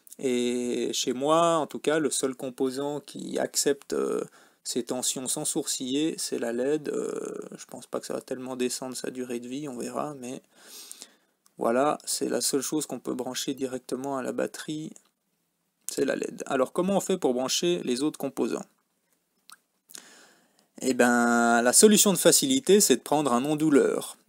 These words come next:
Et ça, c'est un peu triste, mais ma foi, aujourd'hui, l'électricité, presque partout, c'est de l'alternatif en deux cent trente volts. Donc l'onduleur, qu'est-ce qu'il va faire ? Il va,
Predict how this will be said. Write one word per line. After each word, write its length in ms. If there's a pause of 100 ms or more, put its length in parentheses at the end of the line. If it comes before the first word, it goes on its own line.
Et 60
ça, 140
c'est 160
un 100
peu 160
triste, 400
mais 180
ma 160
foi, 580
aujourd'hui, 760 (760)
l'électricité, 960
presque 320
partout, 640
c'est 580
de 100
l'alternatif 880
en 80
deux 120
cent 200
trente 260
volts. 460 (400)
Donc 180
l'onduleur, 520
qu'est-ce 180
qu'il 140
va 100
faire ? 420
Il 140
va, 300